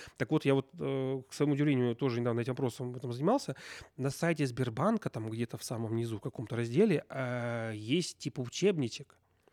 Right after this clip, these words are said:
как тебе, как человеку, правильно задавать вопросы роботу. Я так прочитал это, думаю, подождите-ка, а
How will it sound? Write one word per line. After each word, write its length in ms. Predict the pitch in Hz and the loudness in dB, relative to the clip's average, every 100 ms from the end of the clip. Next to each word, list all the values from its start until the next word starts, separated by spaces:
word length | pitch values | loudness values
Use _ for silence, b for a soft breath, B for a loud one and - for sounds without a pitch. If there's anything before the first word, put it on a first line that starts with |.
| B B B B B | B B B B B
как 260 | - 147 - | -2 -2 -2
тебе, 340 | - 123 147 | -4 2 2
как 200 | - 123 | 2 -4
человеку, 680 | - 127 113 117 240 - 139 | 0 2 6 8 8 8 6
правильно 760 | - 131 180 220 196 156 139 127 | 4 8 10 10 10 8 6 4
задавать 340 | 135 143 156 | 6 8 6
вопросы 380 | 143 170 214 202 | 6 6 8 8
роботу. 500 | 175 117 113 - 143 B B B B B | 6 6 0 -4 -18 B B B B B
Я 100 | 120 | -2
так 120 | - | 0
прочитал 400 | 160 135 208 240 | 0 0 4 6
это, 100 | 190 | 4
думаю, 360 | 143 143 123 120 - | 4 4 4 2 -2
подождите-ка, 720 | 156 175 151 165 - - 123 - | 4 4 4 -2 -6 -8 -8 -4
а 140 | 135 | -4